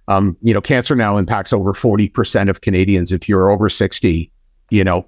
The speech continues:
forty percent of us have cancer. So, so it's, it really is, uh, impactful. They're making so many strides, uh, you know, can, you know, and, and again, I think it's, um, you know, one thing that we don't do enough is, is really praise Canadian medical system. Yes, we know the challenges, but we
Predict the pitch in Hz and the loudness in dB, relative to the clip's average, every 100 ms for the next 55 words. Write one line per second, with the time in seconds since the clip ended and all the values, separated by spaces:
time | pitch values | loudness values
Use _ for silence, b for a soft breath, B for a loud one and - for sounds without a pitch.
0 | - - 104 101 113 - 104 92 95 87 | -8 -2 0 0 0 0 0 0 0 -2
1 | 104 - 107 95 - - - _ - - | -4 -4 -4 -4 -4 -10 -12 _ -6 -2
2 | 98 - 117 98 92 - - 117 120 120 | -2 -2 -2 0 -2 -4 -2 0 2 4
3 | 113 101 101 - - 92 90 113 98 - | 4 2 0 -2 -2 -2 -2 -2 -4 -2
4 | 101 - 120 113 131 139 120 - 151 135 | -4 -2 0 2 2 0 -4 -4 -2 0
5 | 127 117 - 113 107 110 - - - 104 | 0 -2 -2 0 0 -4 -8 -20 -4 0
6 | 90 92 98 107 95 143 131 143 - 147 | 2 0 0 0 0 -2 -2 -4 -6 0
7 | 139 139 143 147 151 151 170 131 127 156 | 0 0 -2 -2 0 0 0 -2 -4 -6
8 | _ _ _ _ 143 - - _ _ _ | _ _ _ _ -2 -2 -8 _ _ _
9 | - 120 117 117 - - 135 123 147 160 | -2 0 2 0 -4 -2 2 2 2 0
10 | 151 131 120 123 131 123 104 98 95 - | 0 0 2 2 2 0 0 2 0 0
11 | 92 95 - 104 - 110 101 - 104 - | 0 0 -2 -4 0 0 0 0 -2 -2
12 | 113 92 92 92 92 92 - 92 82 - | -2 0 2 2 0 -2 -4 -4 -4 -6
13 | - - 110 101 - 110 101 104 113 - | -8 -2 0 0 0 2 2 2 0 0
14 | 123 98 101 92 85 98 98 113 | -2 0 0 -2 -2 -2 0 0